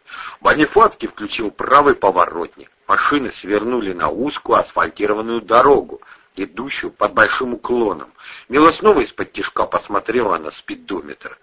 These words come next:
Теперь она знала, на каком километре трассы находится поворот. Немного, но в ее теперешнем положении не следовало пренебрегать ни единой мелочью. Еще Мила заметила запрещающий проезд знак,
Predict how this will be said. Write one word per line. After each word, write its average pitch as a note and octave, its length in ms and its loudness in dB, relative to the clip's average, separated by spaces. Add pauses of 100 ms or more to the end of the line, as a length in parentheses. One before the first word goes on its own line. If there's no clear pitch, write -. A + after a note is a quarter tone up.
(140)
Теперь C3+ 340 2
она C#3+ 180 6
знала, A#2+ 480 2
на E2 140 -10
каком G2+ 320 -4
километре G#2+ 640 -4
трассы B2 680 2 (340)
находится G2+ 580 -4
поворот. E2+ 640 0 (460)
Немного, D3 680 0 (180)
но C3+ 180 -4
в A#2+ 60 -6
ее A#2+ 200 -4
теперешнем G#2+ 720 -4
положении G2 840 0 (180)
не A2 80 -10
следовало F#2+ 520 -4
пренебрегать F2+ 840 -6 (160)
ни A2+ 380 -8
единой G2 440 -14
мелочью. E2 720 -12 (540)
Еще D#3 300 2
Мила C3 280 4
заметила A2+ 580 0
запрещающий G#2 840 0
проезд G#2 560 0 (120)
знак, G2+ 420 2